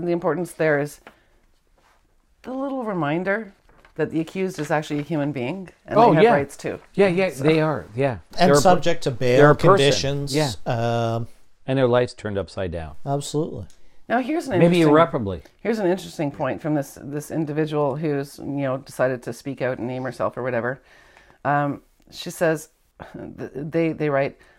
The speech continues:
Speaker 1: "I always regret not getting out there," uh, said this individual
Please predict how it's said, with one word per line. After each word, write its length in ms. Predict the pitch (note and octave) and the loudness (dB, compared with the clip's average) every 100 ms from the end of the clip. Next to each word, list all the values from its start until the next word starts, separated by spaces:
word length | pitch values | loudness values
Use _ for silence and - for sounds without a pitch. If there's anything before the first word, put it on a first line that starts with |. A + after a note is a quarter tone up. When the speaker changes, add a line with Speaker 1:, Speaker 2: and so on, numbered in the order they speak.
| - | -4
Speaker 1:
"I 120 | C#3 | 0
always 320 | D#3+ F#3 A#3 | 2 0 -4
regret 460 | A#3 D#3+ D3+ C#3+ - | -6 -2 0 0 -4
not 260 | C#3 C#3 A2+ | -4 -4 -2
getting 240 | C#3 C3+ | -4 -2
out 320 | A#2 F3+ E3+ | 0 0 -2
there," 360 | A2+ A2 F#3 A#3 _ _ _ _ _ _ _ _ _ _ - | -2 0 -2 -8 _ _ _ _ _ _ _ _ _ _ -4
uh, 300 | C#3+ C#3 A2 | 0 0 -2
said 520 | - E3 D3+ C#3+ - | -2 0 0 -2 -8
this 200 | C#3 C#3 | -8 -6
individual 640 | D3 D3 F#3 F3+ E3+ E3 | -6 -2 0 2 2 0